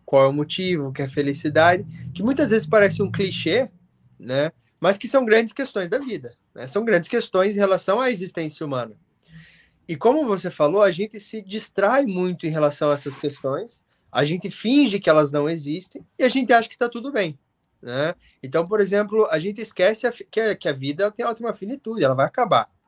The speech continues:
né? Ela, pelo menos a vida enquanto vida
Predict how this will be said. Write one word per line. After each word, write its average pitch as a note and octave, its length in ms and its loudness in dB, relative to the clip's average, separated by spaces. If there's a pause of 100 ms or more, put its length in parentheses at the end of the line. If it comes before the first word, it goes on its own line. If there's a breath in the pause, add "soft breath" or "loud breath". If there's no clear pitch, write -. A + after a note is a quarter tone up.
(320)
né? A#2 220 -4
Ela, C3 280 0 (300 soft breath)
pelo C#3+ 120 -2
menos F#3+ 280 2
a D3+ 140 0
vida F#3 260 -4
enquanto G3 400 -2
vida F3 400 2